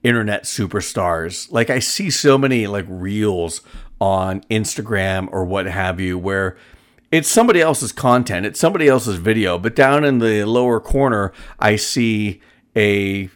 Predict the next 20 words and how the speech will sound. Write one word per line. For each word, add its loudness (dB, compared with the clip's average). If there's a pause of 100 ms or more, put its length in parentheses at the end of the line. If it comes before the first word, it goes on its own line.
picture 0
of -4
somebody 0
just -6
making 0
faces. -4 (300)
It's -6
supposed 4
to -2
be 4
a 6
reaction 2
video, 0
but -2
there's 0
no 2
reaction. 0
It's -8
some 2
jackass -2